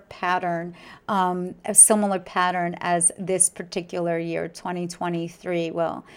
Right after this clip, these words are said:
twenty fourteen, if you look back of all of those lessons and attributes that you may have attained, write them down. Go back, really look back. You could go through now with our phones. We could go look in, in the memories. And you're gonna take that and say,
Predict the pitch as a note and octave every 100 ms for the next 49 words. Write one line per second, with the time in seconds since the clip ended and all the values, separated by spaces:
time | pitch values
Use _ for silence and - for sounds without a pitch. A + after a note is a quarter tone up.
0 | - - - - G3+ G#3+ G#3 G3+ G3 F#3
1 | - A3+ G#3 F3+ - F#3 F3+ - - F3+
2 | F3+ F3 - - F3+ F3+ F3+ F3 F3 E3+
3 | G3 F#3+ - F#3 F3 F3+ F#3 F3 - F#3
4 | F3+ G3 F3 F#3 F3 F3 F#3 G3 F#3+ F#3
5 | F3+ F3+ F3 - A3+ A3 F#3 F3+ F3+ -
6 | - - - E3+ F#3+ A#3 A#3 C4 B3 B3
7 | G3 E3+ D3 _ _ - - A#3 A#3 G#3
8 | - - G#3+ G3+ A3 A3+ G#3+ G#3 G#3 F#3+
9 | F#3+ F#3 F3+ G#3+ G3+ - G#3 G3+ F#3+ F#3+
10 | F#3+ F#3+ F#3 F3+ - G3 G3 F#3 F#3 F#3+
11 | F3+ F#3+ F#3+ F#3 F#3+ F#3+ - F#3+ F#3+ F#3+
12 | F#3+ F3+ - - - - F3+ - F#3+ F#3
13 | A3 B3 - A3+ G#3 - A3 G#3+ - -
14 | _ F#3+ - F3+ F3+ F3